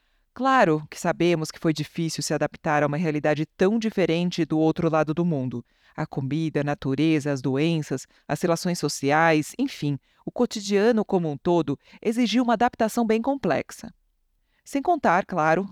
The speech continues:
a saudade dos que ficaram na terra natal. Pode também parecer que as portas sempre estiveram abertas aos japoneses e que o Brasil foi, de fato, um país onde era fácil enriquecer, com clima ameno,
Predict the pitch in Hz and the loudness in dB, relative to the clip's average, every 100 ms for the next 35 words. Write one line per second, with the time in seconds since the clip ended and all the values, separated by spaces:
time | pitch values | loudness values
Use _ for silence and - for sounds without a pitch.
0 | - 175 202 196 170 170 180 156 143 160 | -8 -4 -2 0 2 4 4 2 -2 -4
1 | - - 202 180 175 180 175 180 175 196 | -6 -8 -4 -2 0 -2 -2 -4 -2 -4
2 | - 123 - _ _ _ _ _ _ _ | -4 -6 -6 _ _ _ _ _ _ _
3 | - 220 226 185 175 165 165 151 139 131 | 0 2 2 0 -2 0 -2 -2 -2 -4
4 | - 165 147 151 _ - 208 - 233 233 | -2 0 0 -2 _ -4 -4 2 2 2
5 | 233 226 - 226 233 277 247 - 214 185 | -2 -6 -6 -2 -2 0 -2 -2 0 2
6 | 196 202 190 160 170 185 185 170 180 175 | 2 2 0 2 2 0 -2 -2 0 0
7 | 175 190 185 147 143 110 - - _ - | -2 -2 -2 -2 -2 -6 -10 -14 _ -10
8 | 226 262 196 175 202 196 - 208 214 156 | -2 0 2 2 0 -2 2 2 2 -2
9 | - 175 175 185 175 180 208 208 202 196 | 2 2 2 0 -2 -2 0 0 0 0
10 | 185 160 156 147 143 - - - 185 175 | 0 -6 -6 -6 -8 -8 -8 0 4 4
11 | 165 - _ - 220 202 151 123 151 175 | 2 -2 _ -8 -4 -2 0 0 0 0
12 | 165 160 | 0 -2